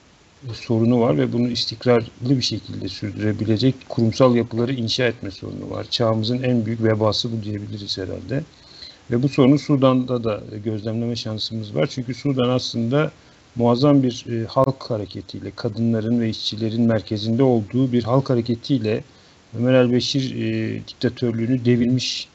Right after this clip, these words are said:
bir, e, devrim, e, olarak okunmalı son iki üç yıllık süreci ve, e, çok çeşitli sınıfın çeşitli fraksiyonlarının da inisiyatif aldığı, özellikle son dönemde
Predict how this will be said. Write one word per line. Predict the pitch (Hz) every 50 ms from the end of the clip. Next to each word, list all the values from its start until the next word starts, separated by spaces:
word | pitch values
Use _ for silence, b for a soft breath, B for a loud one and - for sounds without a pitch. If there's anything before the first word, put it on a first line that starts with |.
| _ _ _ _ _ _ _ -
bir, | 117 120 123 117 - 120
e, | 120 117 110 110 107 101 107
devrim, | 120 120 123 120 127 139 123 117 123 - - _ _ _ _ - - _ _ _ -
e, | 117 113
olarak | 113 120 117 117 117 110 107 -
okunmalı | 120 - - - 123 120 113 110 104 107 -
son | - - 120 110 107
iki | 110 - - 131
üç | 117 110 - -
yıllık | 110 104 101 104 101
süreci | - - - 107 104 98 92 95 113 143 151 131
ve, | 120 120 120 120 117 120 117
e, | 117 113 113 113 113 113 117 117 113 -
çok | - 151 131 -
çeşitli | - 131 113 - 117 113 - - 120 113
sınıfın | - - 123 117 117 117 - 120
çeşitli | - - 117 - - - 139
fraksiyonlarının | - 127 123 117 117 - - 127 120 120 120 120 120 123 135 131 123
da | 120
inisiyatif | 113 107 98 - - 104 - - - -
aldığı, | 98 95 95 113 117
özellikle | 110 110 104 117 123 120 120 127
son | 113 - - 135 127 127
dönemde | 123 120 120 120 120 120 117 120 123 135